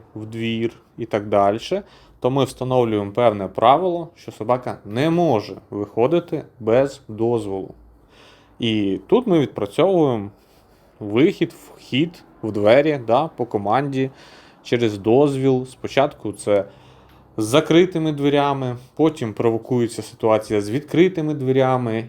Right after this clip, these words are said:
І якщо це правило буде регулярним,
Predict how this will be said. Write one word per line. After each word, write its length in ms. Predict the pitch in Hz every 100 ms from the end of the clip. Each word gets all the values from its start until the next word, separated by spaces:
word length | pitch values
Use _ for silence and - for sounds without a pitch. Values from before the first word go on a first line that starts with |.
| -
І 280 | 143 156 135
якщо 640 | 120 - 147 123 104 101 -
це 160 | - 120
правило 440 | - 131 117 104
буде 320 | 101 120 110
регулярним, 720 | 104 139 139 117 101 101 107